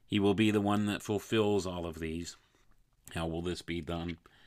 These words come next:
I don't know for sure, but I think it has something to do with transhumanism, that this will be the ultimate fulfillment,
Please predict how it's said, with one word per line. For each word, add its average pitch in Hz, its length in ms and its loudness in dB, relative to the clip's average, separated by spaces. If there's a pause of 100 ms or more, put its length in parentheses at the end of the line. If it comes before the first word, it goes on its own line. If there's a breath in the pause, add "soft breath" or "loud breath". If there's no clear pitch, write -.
(600 soft breath)
I 90 120 0
don't 85 200 0
know 85 180 -2
for 78 160 -6
sure, 92 420 0 (960 soft breath)
but 82 100 -12
I 85 120 0
think 92 200 -2
it - 100 0
has 82 220 -4
something 80 360 -6
to 82 100 -8
do 82 260 -2
with 78 320 -8 (480 loud breath)
transhumanism, 101 1300 2 (640 soft breath)
that 92 180 -6
this 104 200 2
will 95 140 0
be 95 160 2
the 92 160 0
ultimate 98 520 0
fulfillment, 82 800 -6